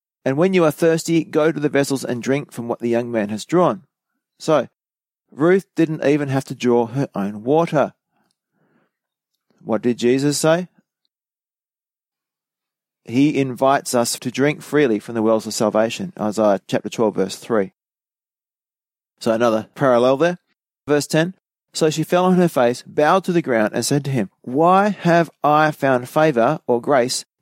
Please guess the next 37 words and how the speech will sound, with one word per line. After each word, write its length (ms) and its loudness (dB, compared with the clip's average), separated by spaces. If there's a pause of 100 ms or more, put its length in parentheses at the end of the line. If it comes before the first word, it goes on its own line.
in 180 -2
your 200 2
eyes, 360 2 (260)
that 160 2
you 120 2
should 160 -2
take 200 0
notice 320 2
of 80 0
me, 380 -2
since 280 -8
I 240 2
am 140 -8
a 100 -6
foreigner?'" 640 -4 (1200)
So 80 2
there's 140 2
a 60 0
couple 320 0
of 80 0
things 240 -4
here. 200 0 (1160)
The 60 -8
first 360 0
is, 220 2
"Why 340 2
have 220 0
I 160 2
found 340 -2
favor 300 0
or 160 0
grace 320 -2
in 120 -10
your 160 -4
eyes?" 320 0 (420)
Now, 200 2
Ruth's 640 -2